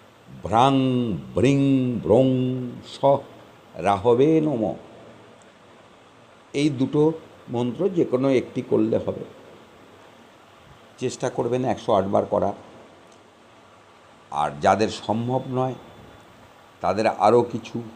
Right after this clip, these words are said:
টোটকা জানাচ্ছি, যে টোটকাগুলি বলা হয়ে থাকে খুবই ফলপ্রসূ। প্রথম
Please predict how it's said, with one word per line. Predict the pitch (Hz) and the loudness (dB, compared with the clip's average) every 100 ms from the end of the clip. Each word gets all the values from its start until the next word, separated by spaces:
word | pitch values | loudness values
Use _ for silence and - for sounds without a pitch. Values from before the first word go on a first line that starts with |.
| - - - - | -20 -20 -20 -10
টোটকা | 120 110 - 117 | -8 -8 -2 -2
জানাচ্ছি, | 104 98 101 - - - - - - 98 | 0 -2 -2 -6 -14 -16 -20 -20 -18 -8
যে | 104 | -4
টোটকাগুলি | 104 92 - 104 104 123 - - - - - - - - - - - - - - - - - - 113 - - - - - - - - - 101 | -4 -4 -4 -4 -4 -6 -10 -16 -20 -20 -20 -20 -20 -20 -20 -20 -20 -20 -20 -20 -20 -20 -20 -20 -20 -20 -20 -20 -20 -20 -20 -20 -20 -8 2
বলা | 104 107 | 4 6
হয়ে | 110 120 123 | 6 4 4
থাকে | 147 143 98 - - - - - - - _ - - - - - - - - - | 0 0 -2 -2 -16 -20 -20 -20 -20 -20 _ -20 -20 -20 -20 -20 -20 -20 -20 -10
খুবই | - 143 165 135 107 - - - - - | -6 0 2 2 -2 -12 -20 -20 -20 -6
ফলপ্রসূ। | 92 82 - 71 - 73 73 - - - - - - - - - - - - - - - - - - - - - | -4 -4 -6 -12 -12 -20 -20 -20 -20 -20 -20 -20 -20 -20 -20 -20 -20 -20 -20 -20 -20 -20 -20 -20 -20 -20 -20 -2
প্রথম | 220 226 247 214 143 | -2 2 2 2 0